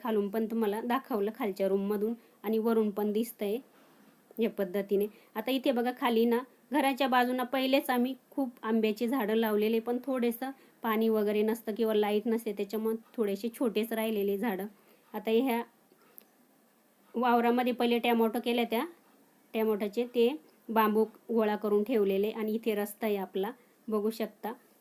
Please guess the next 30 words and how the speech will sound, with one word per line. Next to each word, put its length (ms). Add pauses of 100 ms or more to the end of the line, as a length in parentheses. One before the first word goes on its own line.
(140)
आता 160
ह्या 140
निर्गिली 440
पण 240
आहे, 200
त्याच 300
आमच्या 360
आहे, 140 (1120)
त्या 100
बाजूनं 440
आहे 220
त्या, 180 (400)
त्या 100
पण 220
तोडायच्या 460
आहे 80
आता. 240 (320)
ह्या 100
पद्धतीने 640
बघा 300 (320)
वरून 340
असं 260
दिसतं 400 (180)
आणि 160
हा 200
रोड 180
चाललाय 440
बघा 220
इकडे 380
गावामध्ये, 560